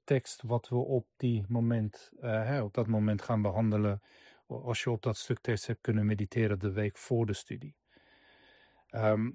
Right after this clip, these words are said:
dus beschouw wat ik net gezegd heb als een aanmoediging om ook samen met ons, hè, die de onderwijs geven, eh, die hier staan, ook op deze versen te mediteren. Eh, het is niet altijd duidelijk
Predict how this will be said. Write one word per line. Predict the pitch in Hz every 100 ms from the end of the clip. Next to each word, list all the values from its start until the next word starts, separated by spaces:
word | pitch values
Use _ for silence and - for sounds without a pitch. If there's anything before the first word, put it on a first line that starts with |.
| -
dus | 135 117
beschouw | 135 - 151 143
wat | 147
ik | 139
net | 135 131
gezegd | 123 - 135 -
heb | 120
als | 123
een | 143 143
aanmoediging | 143 156 147 135 143 131
om | 131 131
ook | 135
samen | - 151 151 156 139
met | 123 -
ons, | 127 139 143 - -
hè, | 139 151
die | 113 113
de | 120
onderwijs | 120 123 117 110 107
geven, | - 123 120 - 120 - - - - -
eh, | 123 120
die | 113 113
hier | 139 135
staan, | - - 123 123
ook | 143 147 143 -
op | 139
deze | 113 127 117 127
versen | - 120 107 -
te | - 117
mediteren. | 117 110 - 113 98 101 -
Eh, | 113
het | 113 107
is | 120 127
niet | 123
altijd | 123 110 117 101
duidelijk | 120 123 131 135 143